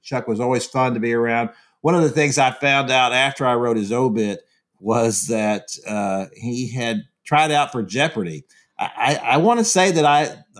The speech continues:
there was a vague recollection of that, but you would think that would jump out to you. Uh, Mike Finger in San Antonio tweeted about it. And so I did ask, uh, Chuck's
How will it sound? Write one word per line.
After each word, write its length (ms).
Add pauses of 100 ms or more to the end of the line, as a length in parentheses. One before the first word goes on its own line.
(320)
there 140
was 140
a 80
vague 600
recollection 640
of 120
that, 200
but 120
you 100
would 120
think 200
that 160
would 140
jump 280
out 280
to 100
you. 240 (420)
Uh, 100
Mike 300
Finger 420
in 60
San 240
Antonio 760
tweeted 400
about 320
it. 160 (200)
And 200
so 360
I 120
did 240
ask, 440 (340)
uh, 300 (260)
Chuck's 460